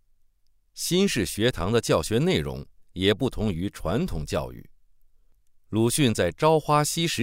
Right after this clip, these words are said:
中提到，江南水师学堂教学的内容可谓是中西合璧，既有传统的汉文教育，也有外语、几何、代数等近代学科。英语部分非常简单，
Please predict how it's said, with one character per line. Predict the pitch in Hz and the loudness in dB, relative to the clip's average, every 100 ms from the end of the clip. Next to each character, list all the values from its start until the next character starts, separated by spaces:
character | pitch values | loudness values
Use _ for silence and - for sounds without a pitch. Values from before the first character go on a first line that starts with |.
| 139 | 0
中 | 95 101 | 0 -2
提 | - | -6
到， | 73 73 - _ _ _ _ _ _ _ - | -6 -8 -8 _ _ _ _ _ _ _ -4
江 | 135 139 | 0 2
南 | 123 113 | 4 4
水 | 127 85 85 | 2 -2 -4
师 | - 151 | 0 -2
学 | - 113 | 0 -2
堂 | 82 85 107 | -2 -4 -2
教 | - 127 87 | 2 2 2
学 | - 117 | 0 0
的 | 151 | 2
内 | 185 95 | 2 0
容 | 71 73 85 - - | -2 -6 -8 -14 -20
可 | - 87 | -6 0
谓 | 101 87 | 2 2
是 | - 67 | -2 -8
中 | - 175 170 | 0 2 2
西 | - 143 | 0 -2
合 | 135 82 98 | -2 -2 -4
璧， | 131 - _ _ _ _ _ | -4 -8 _ _ _ _ _
既 | - 175 | -6 0
有 | 123 87 | 2 2
传 | - 90 117 185 | 0 0 0 0
统 | 90 73 | -2 -4
的 | 90 | -4
汉 | - 196 160 | -4 -2 0
文 | 80 90 | 0 0
教 | 120 95 71 | 0 -2 -2
育， | 78 - - - _ _ - | -8 -12 -18 -20 _ _ -2
也 | 107 151 | 2 4
有 | 90 82 | 2 0
外 | 113 160 | 0 0
语、 | 80 69 62 90 - - | 0 -6 -10 -12 -14 -12
几 | - 78 71 | -8 -8 -8
何、 | - 92 117 - - | -2 2 2 -2 -2
代 | 160 117 | 2 2
数 | - 156 | 0 -2
等 | 92 71 - | -2 -6 -6
近 | 190 131 | -2 0
代 | 90 69 | -2 -4
学 | - 67 | -6 -10
科。 | - 71 - _ _ _ _ _ _ _ _ _ | -10 -14 -14 _ _ _ _ _ _ _ _ _
英 | 135 190 208 | 0 2 2
语 | 90 | 0
部 | 80 113 | -2 -2
分 | 87 76 65 | -2 -4 -4
非 | - 120 | 0 2
常 | 95 104 | 2 -2
简 | - - | -4 -8
单， | 82 82 | -6 -8